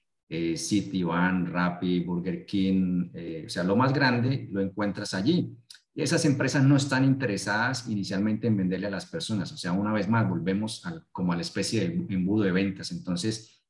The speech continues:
es un modelo de negocio donde nos pagan por prospectos y es un marketing más agresivo. Por ejemplo, hay muchas ofertas, caso Netflix tiene lo que llama, eh, los free trial,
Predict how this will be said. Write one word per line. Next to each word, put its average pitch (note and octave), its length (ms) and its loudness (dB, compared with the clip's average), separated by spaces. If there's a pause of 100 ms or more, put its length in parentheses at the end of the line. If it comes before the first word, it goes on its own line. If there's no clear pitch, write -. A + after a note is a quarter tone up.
es - 100 -8
un A2+ 100 2
modelo A#2 220 6
de A2+ 60 6
negocio F#2+ 360 0
donde F#2+ 320 -2
nos E2 160 -8
pagan G2 340 -4
por F#2 180 -6
prospectos G2+ 640 -6
y G2 200 -2
es A2+ 100 -4
un A#2 140 4
marketing A2 540 0
más F#2+ 300 0
agresivo. G#2 640 -4 (380)
Por F2 120 -8
ejemplo, F#2+ 440 0
hay G#2 80 0
muchas A2+ 360 0
ofertas, A#2 540 -2
caso G#2+ 600 -4
Netflix G#2+ 460 -4
tiene G2+ 160 -4
lo G#2 100 -6
que G2 120 -6
llama, F#2 420 -2
eh, F#2 80 -6
los F2 180 -6
free A2+ 200 0
trial, A2+ 380 -2